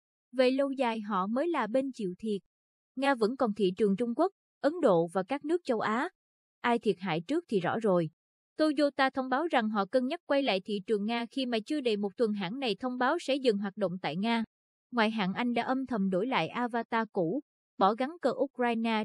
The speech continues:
trên đó sau khi bị Trung Quốc dừng phát sóng. Trong một diễn biến khác, Tổng thống Ukraine Zelensky vẫn miệt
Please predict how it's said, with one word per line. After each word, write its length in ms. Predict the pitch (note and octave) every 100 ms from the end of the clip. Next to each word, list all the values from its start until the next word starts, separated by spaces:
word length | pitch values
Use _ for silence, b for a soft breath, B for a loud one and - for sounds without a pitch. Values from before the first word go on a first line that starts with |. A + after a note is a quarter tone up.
| G#3+
trên 180 | A#3 A#3
đó 240 | A3+ D#4
sau 180 | - C4
khi 260 | - B3+ A#3
bị 180 | F#3 F#3
Trung 160 | B3+ A#3+
Quốc 140 | F#4 -
dừng 200 | A3 F#3+ A3+
phát 100 | D4
sóng. 260 | - B3 E4+ _ _ _ _ _ -
Trong 140 | D4+
một 160 | B3+ F#3
diễn 220 | F3+ A3
biến 180 | B3+ D#4
khác, 240 | E4 F#4+ _ _ _ -
Tổng 180 | G#3
thống 160 | B3+ C#4+ E4+
Ukraine 560 | E4 A#3+ A#3+ A#3 A3+
Zelensky 840 | G#3 G#3+ G#3+ G#3+ G#3+ - B3 A#3+ G#3
vẫn 180 | F3+ B3+
miệt 160 | A3